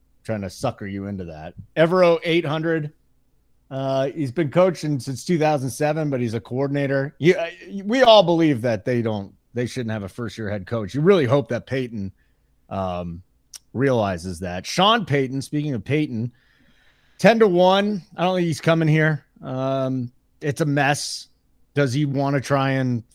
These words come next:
fix Russell Wilson? I don't see it. You're not giving up draft picks either. Like, you don't have any draft picks. And I'll throw Rosberg in there at ten to one.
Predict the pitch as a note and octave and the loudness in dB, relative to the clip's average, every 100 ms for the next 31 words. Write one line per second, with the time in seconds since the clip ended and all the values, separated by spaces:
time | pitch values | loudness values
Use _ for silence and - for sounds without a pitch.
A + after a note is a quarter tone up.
0 | - D3 C3+ - - - B2 B2+ - B2+ | -2 0 0 -4 -14 -10 -6 -6 -4 -6
1 | A2 B2+ A#2+ C#3 C3 D3 E3+ C#3 - C3+ | -4 -4 -4 -6 -6 -2 -2 -2 -4 -2
2 | C3+ D#3+ F#3+ D3 E3 D3 A2+ A#2 C3 B2+ | 0 0 0 0 0 0 -2 -2 -4 -4
3 | A2+ F#2 - A#2+ G2 F2+ F#2+ B2+ F#2+ G#2 | -6 -8 -6 -6 -4 -8 -10 -12 -10 -6
4 | A2+ A2 B2+ G2 E2+ E2+ E2 - E2+ F2 | -4 -4 -6 -8 -10 -14 -14 -16 -16 -16
5 | - _ _ _ _ _ - F#3 D#4+ D#4+ | -20 _ _ _ _ _ -2 2 2 2
6 | G#4+ G4 A3 G3 G3 E3+ F#3+ F3 F3+ D#3+ | 2 6 8 8 6 2 0 2 2 0
7 | D3 E3 D#3+ D3 C3 D3 F#3+ D4+ | 0 0 0 0 -2 0 -2 -4